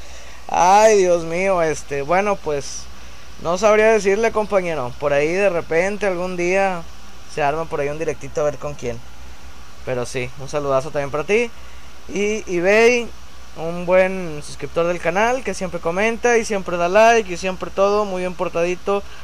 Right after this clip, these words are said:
así como nos gustan. Pues un saludazo también para ti. Nos dice que es un muy buen canal y muy buen video.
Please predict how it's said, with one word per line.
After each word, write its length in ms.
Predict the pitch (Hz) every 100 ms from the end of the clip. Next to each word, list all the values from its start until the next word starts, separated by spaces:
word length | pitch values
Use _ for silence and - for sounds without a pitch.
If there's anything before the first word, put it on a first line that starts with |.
| -
así 220 | 127 139
como 240 | 156 185 170
nos 180 | 139 143
gustan. 500 | 175 190 214 226 226 - - -
Pues 120 | -
un 120 | 135 151
saludazo 340 | 160 147 165
también 240 | 151 147
para 160 | 151 156
ti. 260 | 151 208 240 - - -
Nos 100 | 139
dice 220 | 139 165
que 400 | - 143 135 135
es 100 | 139
un 180 | 151 147
muy 120 | 151
buen 180 | 156 156
canal 500 | 160 160 190 196 202
y 80 | 165
muy 200 | 156 151
buen 180 | 156 156
video. 460 | 165 196 220 240